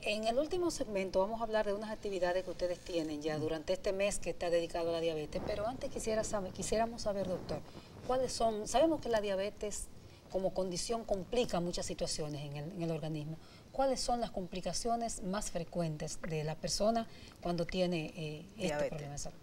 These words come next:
Speaker 2: El, la diabetes incontrolada no deja un órgano sano, afecta a todos los órganos. Si comenzamos desde arriba en el cuerpo, arre-, afecta el sistema, eh, del cerebro, afecta a los ojos, puede terminar con retinopatía diabética, que es causa importante de la ceguera,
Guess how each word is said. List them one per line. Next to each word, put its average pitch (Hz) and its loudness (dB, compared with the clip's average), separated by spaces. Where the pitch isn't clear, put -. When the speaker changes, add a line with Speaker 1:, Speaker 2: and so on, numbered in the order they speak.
Speaker 2:
El, 147 6
la 175 10
diabetes 202 10
incontrolada 160 8
no 175 4
deja 175 4
un 165 0
órgano 147 2
sano, 131 -2
afecta 156 0
a - 2
todos 147 4
los 135 2
órganos. 131 -2
Si 156 -4
comenzamos 160 2
desde 151 2
arriba 151 2
en 147 0
el 143 2
cuerpo, 156 0
arre-, 139 0
afecta 135 -4
el 143 0
sistema, 147 -2
eh, 147 0
del 143 4
cerebro, 151 4
afecta 151 -2
a 147 2
los 139 -2
ojos, 151 -2
puede 139 -2
terminar 143 0
con 151 2
retinopatía 147 4
diabética, 143 2
que 151 0
es 120 -6
causa 147 0
importante 143 0
de 139 2
la 135 0
ceguera, 147 2